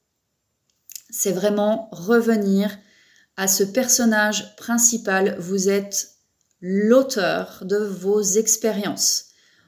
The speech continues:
Donc, qu'est-ce que vous voulez faire ? Soyez clair, soyez enjoué,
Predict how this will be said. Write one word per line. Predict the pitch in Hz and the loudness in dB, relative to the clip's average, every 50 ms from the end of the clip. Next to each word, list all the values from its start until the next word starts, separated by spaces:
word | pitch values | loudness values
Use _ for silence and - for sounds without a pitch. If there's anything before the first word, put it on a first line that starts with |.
| _ _ - | _ _ -4
Donc, | 185 202 208 226 220 226 - - - _ _ _ _ _ _ _ _ _ _ _ _ _ _ _ | -2 0 2 0 0 -2 -6 -14 -16 _ _ _ _ _ _ _ _ _ _ _ _ _ _ _
qu'est-ce | - 262 247 - - - | 0 2 4 4 2 2
que | - 233 | 4 2
vous | 226 208 214 202 | 2 2 0 0
voulez | 196 196 190 180 175 | 2 2 2 2 0
faire ? | 175 - - 202 208 214 208 - | -2 -4 -2 -2 -2 -2 -2 -6
Soyez | - - 190 170 156 147 135 | -6 -4 -4 -2 -2 -4 -6
clair, | - - 220 220 214 214 214 214 214 - - _ _ _ _ _ _ _ _ _ _ _ _ _ | -8 -4 -2 0 2 2 0 0 -4 -8 -20 _ _ _ _ _ _ _ _ _ _ _ _ _
soyez | - - - 202 196 190 175 180 190 190 185 - - - | -10 -6 -2 0 0 0 2 4 4 4 4 2 -2 0
enjoué, | 247 254 233 196 208 208 208 214 202 202 220 - - - - | 0 2 2 0 0 2 4 6 6 6 4 2 -4 -14 -20